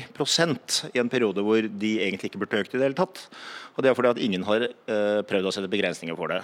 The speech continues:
Og når du spør folk i Norge, eh, hva de tror om politikeres vilje til å gjennomføre klimatiltak, så svarer de at, eh,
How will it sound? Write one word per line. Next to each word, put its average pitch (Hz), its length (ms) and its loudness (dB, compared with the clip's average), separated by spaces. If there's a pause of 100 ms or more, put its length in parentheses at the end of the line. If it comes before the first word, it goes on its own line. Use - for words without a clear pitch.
(140)
Og - 80 -4
når 120 120 2
du 135 60 0
spør 113 460 2
folk 110 400 0
i 135 40 -2
Norge, 120 500 2 (760)
eh, 120 540 6
hva 107 160 4
de 123 100 4
tror 110 320 2
om 120 140 4
politikeres 113 480 0
vilje 107 340 2
til 113 120 -2
å 117 40 4
gjennomføre 113 380 2
klimatiltak, 123 560 0
så 175 80 -6
svarer 113 240 2
de 104 80 2
at, 110 220 2
eh, 117 260 4